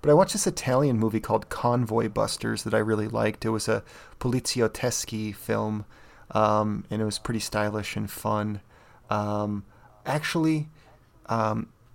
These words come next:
this Lucio Fulci film, another Italian film, um, Don't Torture a Duckling. Maybe it's a giallo film, um, set in rural Italy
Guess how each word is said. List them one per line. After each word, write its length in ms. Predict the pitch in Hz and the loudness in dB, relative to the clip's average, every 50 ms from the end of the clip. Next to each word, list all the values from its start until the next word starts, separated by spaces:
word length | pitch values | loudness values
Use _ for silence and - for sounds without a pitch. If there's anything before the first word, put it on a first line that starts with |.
| - _ _ - - - - _ - - - | -20 _ _ -20 -20 -20 -20 _ -20 -14 -6
this 360 | - 127 120 - - - 98 | -4 -2 -2 -2 -2 -4 -6
Lucio 440 | 120 123 139 156 156 - 160 156 143 | -2 2 2 2 2 4 4 4 4
Fulci 440 | 135 - - 131 127 - - 120 113 | 4 2 0 0 0 0 -2 -4 -4
film, 320 | 113 - 110 107 110 110 110 | -4 -4 -2 -2 -2 -2 -2
another 260 | 107 110 127 131 120 | 0 2 4 4 4
Italian 420 | 113 113 - 113 110 110 110 110 107 | 2 2 0 -4 -2 -2 -2 -2 -4
film, 420 | - - 113 110 110 110 110 104 - - - - - - - - | -4 -4 0 0 0 0 -2 -4 -10 -16 -20 -20 -20 -20 -8 -2
um, 520 | - 113 110 107 107 107 101 - - 107 107 - | -2 0 0 0 -2 -4 -6 -8 -12 -14 -8 0
Don't 320 | - 127 127 135 131 - - - _ | 2 4 4 4 0 -4 -12 -12 _
Torture 640 | - - 131 123 120 - - 120 113 113 110 113 - - | -2 0 0 0 0 -2 -2 0 0 0 0 -2 -6 -6
a 100 | - 107 107 | -6 -6 -2
Duckling. 580 | 101 107 107 104 - - 110 - - - - - - - - - - - - - | 0 0 0 0 -2 -6 -8 -8 -8 -10 -12 -14 -18 -20 -20 -20 -20 -20 -14 -6
Maybe 800 | 120 117 113 117 113 113 117 120 117 123 120 117 113 110 104 - - | -2 0 2 4 4 4 2 2 0 0 0 0 0 -2 -4 -4 -6
it's 140 | 113 - - | -6 -4 -4
a 40 | 113 | -4
giallo 400 | 101 110 107 107 113 107 110 113 | 0 2 2 4 4 4 4 2
film, 440 | 110 - 135 135 135 143 143 127 - - - - - - - - - _ - _ | 2 0 0 0 0 0 -4 -6 -8 -16 -20 -20 -20 -20 -20 -20 -20 _ -12 _
um, 400 | - 107 104 104 101 101 104 - - | -2 -2 0 0 -2 -4 -4 -6 -6
set 340 | - - - 117 113 - - | -6 0 4 4 4 4 4
in 220 | 113 107 107 104 | 0 0 0 0
rural 360 | 104 107 107 110 110 110 107 - | 0 2 4 6 6 6 4 2
Italy 480 | - 110 107 107 107 104 104 104 104 101 | 0 -2 -2 -2 -2 -2 -2 -2 -4 -6